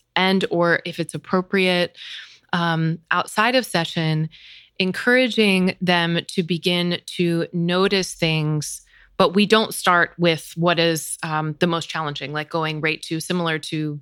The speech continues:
the work that you do, we don't go right to just, "Okay, what does it feel like to be inside your body?"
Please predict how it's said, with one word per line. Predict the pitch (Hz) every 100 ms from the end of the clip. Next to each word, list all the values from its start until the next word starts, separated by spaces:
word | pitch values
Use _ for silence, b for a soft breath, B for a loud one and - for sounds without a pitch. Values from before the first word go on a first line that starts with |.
| _ _
the | 170 151 -
work | - - -
that | 175
you | 262
do, | 311 190 165 160 B -
we |
don't | 196 190
go | 190 180
right | 170 170 -
to | - 160 151
just, | 156 156 -
"Okay, | - 165
what | 156
does | 185 175
it | -
feel | 175
like | 160 -
to | 165
be | 165 160
inside | 147 - 143
your | 135
body?" | - 156 143 123 156